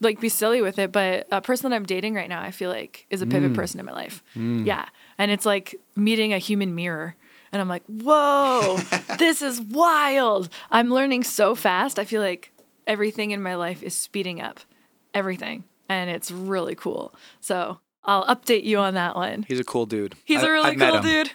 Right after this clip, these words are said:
Speaker 1: Yeah.
Speaker 2: We go way back, like, hour and a half.
Speaker 1: Like, so far back.
Speaker 2: Yeah.
Speaker 1: Yeah. But it literally is, like, the first time ever meeting a, like, a human mirror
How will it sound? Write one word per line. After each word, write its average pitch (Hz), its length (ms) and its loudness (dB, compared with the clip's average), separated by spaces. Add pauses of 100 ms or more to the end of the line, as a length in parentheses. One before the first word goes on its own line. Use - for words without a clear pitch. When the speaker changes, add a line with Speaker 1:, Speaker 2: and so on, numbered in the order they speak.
(160)
Speaker 1:
Yeah. 226 340 4
Speaker 2:
We 123 80 0
go 120 120 4
way 107 160 2
back, 98 320 -2
like, 98 180 -8
hour 98 140 -2
and 92 80 -6
a 98 40 -12
half. 110 240 -12
Speaker 1:
Like, 247 200 0
so 226 360 0
far 196 240 0
back. 175 300 -4
Speaker 2:
Yeah. - 60 -4
Speaker 1:
Yeah. 202 220 0 (280)
But 262 120 8
it 214 100 2
literally 240 380 6
is, 220 140 2
like, 190 160 2
the 202 80 -2
first 196 280 2
time 185 240 0
ever 175 560 -2
meeting 180 320 0
a, 160 280 -6 (200)
like, 190 100 -8
a - 20 -10
human 175 380 -4
mirror 165 380 -8